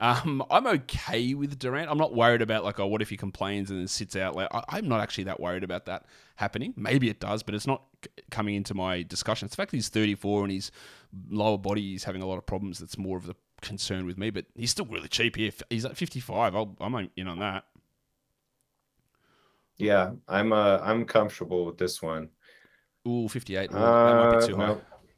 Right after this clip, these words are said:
Speaker 1: Oh, I'll take
Speaker 2: Pretty much
Speaker 1: fifty-eight.
Speaker 2: out.
Speaker 1: I'm out now. Fifty-eight's too high, but s-, if someone can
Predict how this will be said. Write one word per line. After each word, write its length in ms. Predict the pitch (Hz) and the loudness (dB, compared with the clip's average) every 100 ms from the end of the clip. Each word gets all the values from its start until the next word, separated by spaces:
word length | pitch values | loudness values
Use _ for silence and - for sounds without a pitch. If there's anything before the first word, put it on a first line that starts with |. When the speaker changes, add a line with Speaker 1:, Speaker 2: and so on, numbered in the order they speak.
| - | -14
Speaker 1:
Oh, 60 | 196 | -6
I'll 140 | 143 127 | -6 -4
take 160 | 98 | -6
Speaker 2:
Pretty 120 | 92 87 | -6 -8
much 80 | |
Speaker 1:
fifty-eight. 140 | 82 78 | -6 -4
Speaker 2:
out. 140 | 80 - _ - _ - | -4 -6 _ -20 _ -2
Speaker 1:
I'm 100 | 110 | 4
out 260 | 120 113 | 4 4
now. 200 | 101 101 | -2 -4
Fifty-eight's 420 | 95 123 117 101 - | -2 -2 0 -2 -2
too 140 | 98 | -4
high, 120 | 98 | -4
but 80 | 92 | -4
s-, 180 | 90 - | -6 -10
if 120 | - - | -8 -2
someone 360 | 151 156 127 | 0 2 0
can 280 | 123 107 104 | 0 -2 -4